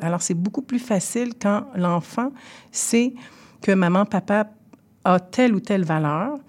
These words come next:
Et plus tard, quand ils sont dans des discussions avec des adultes, ils vont en parler à un moment ou à un autre, des valeurs que vous leur avez transmises. Il va arriver à un moment où est-ce qu'ils sont en entrevue, puis ils vont parler des valeurs que vous avez partagées, ils vont parler à des amis.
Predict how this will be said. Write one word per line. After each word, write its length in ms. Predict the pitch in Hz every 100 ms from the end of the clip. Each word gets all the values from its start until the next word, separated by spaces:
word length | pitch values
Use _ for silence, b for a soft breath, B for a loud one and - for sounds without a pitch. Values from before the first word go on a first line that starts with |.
| B B B B -
Et 280 | 214 220 -
plus 160 | 208
tard, 400 | - 226 254 196 170
quand 140 | -
ils 100 | -
sont 140 | - 180
dans 100 | 180
des 120 | 175
discussions 280 | 170 - 220
avec 140 | 170
des 200 | 160 160
adultes, 600 | 165 151 233 254 240 - _ _ 175
ils 100 | 165
vont 160 | 160
en 60 | 156
parler 640 | 190 - 254 277 180 - - 170 -
à 180 | 160
un 60 | 165
moment 240 | 180 208
ou 100 | 180
à 60 | 156
un 180 | 156 180
autre, 300 | 240 208 165
des 100 | 160
valeurs 300 | 165 180 185
que 80 | 170
vous 160 | 170
leur 120 | 165
avez 200 | 165 160
transmises. 680 | 165 165 156 220 214 160 - 190
Il 100 | 170
va 120 | 165
arriver 380 | 165 165 196 233
à 80 | 170
un 140 | 160
moment 420 | 165 170 202 220
où 120 | 175
est-ce 160 | 170 -
qu'ils 100 | -
sont 220 | 180 170
en 140 | 170 170
entrevue, 400 | 170 262 254 370
puis 120 | -
ils 40 | 156
vont 120 | 147
parler 260 | 147 156
des 140 | 165 156
valeurs 340 | 151 165 175
que 100 | 170
vous 140 | 156 160
avez 140 | 156
partagées, 640 | - 160 - 175 175 277
ils 40 | 170
vont 140 | 165
parler 260 | 156 160 175
à 60 |
des 260 | 156 160 156
amis. 340 | 240 285 330